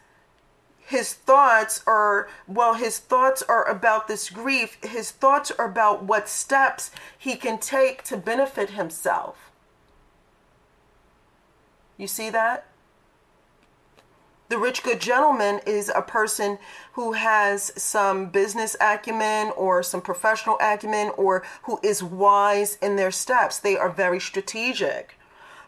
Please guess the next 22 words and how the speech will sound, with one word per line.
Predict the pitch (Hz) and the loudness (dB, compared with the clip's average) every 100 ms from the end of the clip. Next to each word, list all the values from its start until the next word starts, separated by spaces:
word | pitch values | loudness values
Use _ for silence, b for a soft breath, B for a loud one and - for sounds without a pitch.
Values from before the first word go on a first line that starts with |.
| - | -2
The, | 208 208 | 0 2
the | 202 | 2
rich, | 202 202 - | 2 0 0
good | 190 | 0
gentleman | 208 214 220 196 | 2 2 4 2
is | 185 180 | 0 0
very | 190 180 | 0 0
strategic. | - 185 - 240 240 202 180 | -4 -6 -4 -4 -2 -4 -4
And | 196 196 | -4 -4
so | 226 202 202 202 B B B | 0 2 2 -2 B B B
he's | 247 240 226 | -10 -8 -4
really | 277 311 294 | -2 -2 -2
considering, | - 269 - 254 247 233 214 196 190 190 196 B B - - - | -4 -6 -4 -2 0 2 2 2 0 -2 -4 B B -20 -20 -16
you | 208 226 | -6 0
know, | 208 | 2
what | 202 226 | 4 0
he | - 262 | 0 -8
can | 247 208 | -6 -6
do | 208 208 | -6 -6
to | - | -8
prevent | 190 202 180 214 202 - | -4 -4 -2 0 -2 -2
l-, | 190 | -8